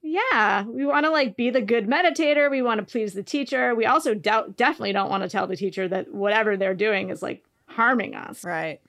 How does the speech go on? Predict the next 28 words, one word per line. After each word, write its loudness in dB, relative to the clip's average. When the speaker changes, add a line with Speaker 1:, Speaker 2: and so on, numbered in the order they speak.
Speaker 1:
Um, 2
so -2
he 2
needs 0
to -6
be, 2
you 0
know, 0
an -6
independent 0
person -4
outside 2
of 0
that, 0
or, 2
or 2
at -2
least -4
a, -2
a -2
questionnaire, -4
which -6
actually -4
helps -4
a -6
lot -2
with -8
the -8